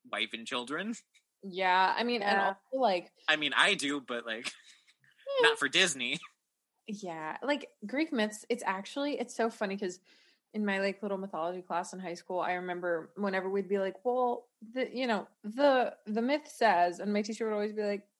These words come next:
Speaker 2: "But, like, <laughs> the myth just, it never says one thing. There's never one." Like, the fact, like, they're literally stories,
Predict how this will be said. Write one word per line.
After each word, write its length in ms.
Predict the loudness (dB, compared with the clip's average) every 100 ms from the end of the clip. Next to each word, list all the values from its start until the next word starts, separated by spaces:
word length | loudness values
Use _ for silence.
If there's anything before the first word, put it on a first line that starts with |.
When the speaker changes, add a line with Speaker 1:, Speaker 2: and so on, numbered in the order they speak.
| _ 2
Speaker 2:
"But, 320 | 6 6 4
like, 720 | 6 8 8 8 6 0 -4 0
<laughs> 1200 | 0 0 -4 -14 -14 -16 -20 -20 -14 -8 -6 -2
the 140 | 0 4
myth 260 | 6 4 2
just, 220 | 0 -2 2
it 220 | 2 4
never 300 | 4 4 2
says 280 | 0 0 2
one 280 | 0 0
thing. 200 | -2 -4 -4
There's 180 | -6 -6
never 240 | -2 -4
one." 460 | -2 -2 -2 -2 -4
Like, 180 | -4
the 80 | -4
fact, 380 | 0 0 0 -8 _ -20 _ _ -8 -2
like, 240 | -2 -4 _ _ _ 0
they're 220 | 4 6
literally 400 | 6 6 4 2
stories, 720 | 2 2 2 -2 -10 -20